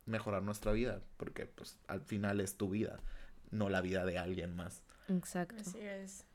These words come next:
Speaker 3: Y
Speaker 1: Y
Speaker 3: s-, yo creo que es <clears throat> en eso de hacer tus propias reglas, a mí me ayudó mucho, porque cuando realmente me propuse estar soltera, decir, "¿Sabes quién es?". No, no te vas a encular.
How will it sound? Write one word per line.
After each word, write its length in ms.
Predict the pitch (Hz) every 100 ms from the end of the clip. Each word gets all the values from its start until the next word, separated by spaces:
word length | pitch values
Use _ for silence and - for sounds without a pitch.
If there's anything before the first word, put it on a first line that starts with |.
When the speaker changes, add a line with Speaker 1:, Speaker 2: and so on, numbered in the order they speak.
| - - - - -
Speaker 3:
Y 60 |
Speaker 1:
Y 160 | 262 226
Speaker 3:
s-, 40 | - -
yo 160 | 262
creo 200 | 285 311
que 180 | 311 240
es 260 | 220 202 - - -
<clears throat> 180 | -
en 640 | 285 285 277 302 262 233 233
eso 180 | 214 240
de 60 |
hacer 260 | 233 214 196
tus 180 | 220 -
propias 360 | 220 226 226
reglas, 380 | 233 240 233 214
a 40 |
mí 120 | 202 202
me 100 | 214
ayudó 260 | 220 190
mucho, 480 | 196 247 240 208 190 - - - - -
porque 600 | - 254 240 233 220 202 -
cuando 260 | 254 247
realmente 500 | 226 214 202 233 233 277
me 140 | 262
propuse 680 | 208 196 180 - 208 202 226
estar 340 | 208 220 208
soltera, 600 | 202 196 190 208 214 185 - - -
decir, 300 | 233 226 233
"¿Sabes 300 | 226 220 233
quién 200 | 233 269
es?". 120 | 240 196
No, 240 | 170 147 - - - -
no 140 | 185
te 80 | 190
vas 140 | 220 262
a 20 |
encular. 360 | 247 190 165